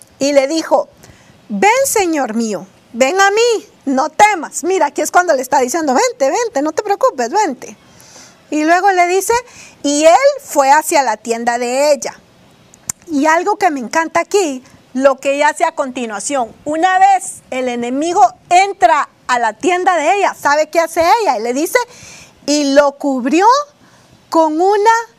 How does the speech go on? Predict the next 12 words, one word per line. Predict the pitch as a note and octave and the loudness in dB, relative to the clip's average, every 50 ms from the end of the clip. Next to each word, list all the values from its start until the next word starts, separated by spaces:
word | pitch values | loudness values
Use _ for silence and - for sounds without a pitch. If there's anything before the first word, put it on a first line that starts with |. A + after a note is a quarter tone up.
| _ _ _ _ _ _ _ _ - | _ _ _ _ _ _ _ _ -10
manta". | A#3+ A#3+ B3 B3+ C4 C#4 D4+ D4+ D4 C4+ B3+ A#3 - - - - - - - _ - - - - - - _ _ | -6 -4 -4 -2 0 0 0 0 -2 -2 -6 -8 -10 -10 -12 -12 -12 -16 -20 _ -20 -20 -20 -20 -20 -20 _ _
Mira | C4+ B3+ C#4 D4 D4+ E4 F4+ C4+ | -4 -2 -2 0 -2 -4 -4 -6
qué | - D4+ C#4 C4+ | -4 -4 -4 -4
tremendo | - D4 B3+ B3 A#3+ A#3 B3+ A#3+ B3+ D4 C4+ C4+ D4 G3+ F#3+ | -4 -4 -4 -4 -4 -4 -4 -2 -2 -2 -2 -4 -4 -4 -4
esto. | G3+ G#3 G3 - - G3+ - - _ - | -6 -6 -8 -12 -14 -14 -16 -14 _ -4
"Y | D4+ F4+ F#4+ | -2 -2 0
lo | E4+ D#4+ D#4+ D#4 D#4 - | 0 0 -2 -2 -4 -4
cubrió | - C#4+ C#4 C4+ D#4+ F4 F#4+ G4+ A4+ B4+ C#5+ _ _ | -6 -8 -6 -4 -4 -2 -2 -2 -2 -4 -8 _ _
con | - F4+ D#4+ C#4+ C#4+ | -6 -4 -4 -4 -4
una | D#4+ E4 D4+ - E4 D#4 | -4 -2 -2 -2 -4 -4
manta". | C4+ C4+ B3 A#3+ G#3+ G3 - - - _ - - - - - _ _ - | -4 -6 -6 -6 -8 -12 -18 -20 -20 _ -20 -20 -20 -20 -20 _ _ -2
Entra | D4 G#4+ A#4+ C5+ C5 - C#5 | 0 0 0 0 0 2 2